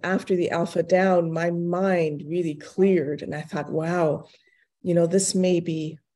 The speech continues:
a very helpful paradigm." So I think those different, uh,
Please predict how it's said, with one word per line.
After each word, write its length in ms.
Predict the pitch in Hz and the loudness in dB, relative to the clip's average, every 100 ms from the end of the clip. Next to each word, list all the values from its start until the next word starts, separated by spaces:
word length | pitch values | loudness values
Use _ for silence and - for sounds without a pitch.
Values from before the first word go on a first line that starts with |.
| - | -4
a 60 | 170 | -2
very 300 | 170 175 170 | 4 6 4
helpful 840 | - 175 170 - 165 147 147 - | 2 -4 -4 -6 -2 -2 -2 -12
paradigm." 560 | - 180 160 156 147 147 - _ | -4 0 2 0 -2 -4 -12 _
So 140 | - | -4
I 60 | 180 | -2
think 180 | 196 190 | -2 0
those 220 | 180 170 | 0 0
different, 680 | - 220 - 202 175 170 220 | 2 2 4 4 4 0 2
uh, 280 | 165 156 | 4 2